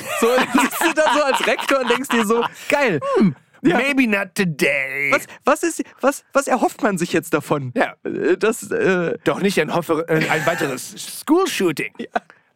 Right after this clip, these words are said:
Speaker 2: Hat er schon gemacht.
Speaker 1: <laughs> Genau.
Speaker 2: Ab jetzt geht's nur noch bergauf.
Speaker 1: Ja.
Speaker 2: Aber du hast recht. Genau die gleiche Reaktion hat der, der Rektor
Speaker 1: Ja.
Speaker 2: der Schule, auf die ich wechseln wollte.
Speaker 1: Ja.
Speaker 2: Und zwar nach der, nach dem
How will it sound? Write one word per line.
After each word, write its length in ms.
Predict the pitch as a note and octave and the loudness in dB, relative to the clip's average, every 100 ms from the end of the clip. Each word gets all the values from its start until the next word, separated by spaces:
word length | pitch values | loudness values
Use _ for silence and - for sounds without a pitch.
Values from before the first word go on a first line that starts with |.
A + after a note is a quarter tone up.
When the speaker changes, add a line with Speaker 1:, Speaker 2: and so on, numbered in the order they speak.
| - - | -10 -2
Speaker 2:
Hat 160 | - | 0
er 100 | F3 | 0
schon 160 | - D3 | 0 -2
gemacht. 280 | A#2+ F#2+ - | -2 -4 -8
Speaker 1:
<laughs> 40 | - | -6
Genau. 400 | F#3+ G#3 F#3+ D#3+ - - | -2 0 2 0 -2 -6
Speaker 2:
Ab 140 | C3+ | 0
jetzt 240 | A3 A#3 | -2 -2
geht's 180 | - D3 | -4 -2
nur 80 | F#3 G3+ | 0 0
noch 60 | |
bergauf. 400 | - C3+ A2+ G2 | 0 -2 -4 -8
Speaker 1:
Ja. 160 | - - D3 | -4 -2 0
Speaker 2:
Aber 140 | D#3+ | 0
du 100 | D#3 | 0
hast 160 | C#3+ A#3+ | -2 -6
recht. 280 | G#3+ - - | -8 -12 -8
Genau 260 | C3+ C#3 | -2 0
die 100 | E3 | 0
gleiche 260 | D3 D#3+ D3+ | 0 -2 -2
Reaktion 460 | D3 - C#3+ D#3+ C#3+ | -4 -4 -2 -2 -2
hat 160 | C#3 | -2
der, 400 | D3 C#3 C#3 C#3 - _ _ | 0 2 0 -4 -12 _ _
der 300 | - C3 B2 | -6 -2 0
Rektor 500 | E3 - C#3 B2 E3+ - | -2 -2 -2 0 -2 -2
Speaker 1:
Ja. 200 | F3 - | -2 0
Speaker 2:
der 140 | C3+ | -2
Schule, 480 | C3+ A#3+ F#3 C3+ F#3 - _ | -2 -2 0 0 -2 -10 _
auf 180 | F3+ - | -4 -2
die 120 | F#3+ | -4
ich 100 | D#3 | 0
wechseln 380 | D3 - F3+ F3 | -2 0 -2 2
wollte. 380 | A#3+ C#4 - - | 0 0 -4 -4
Speaker 1:
Ja. 200 | C4 D#4 - A3 _ _ _ _ - | -2 -2 -4 -20 _ _ _ _ -4
Speaker 2:
Und 160 | D#3 | -2
zwar 460 | - E3 E3+ E3+ D#3+ - - | 0 0 0 0 -4 -8 -4
nach 240 | D#3 F3 | -2 -2
der, 500 | - D3+ D3+ D3+ C#3+ - _ | 0 2 2 0 -4 -10 _
nach 140 | D#3 | -4
dem 240 | E3 D3+ | -2 -4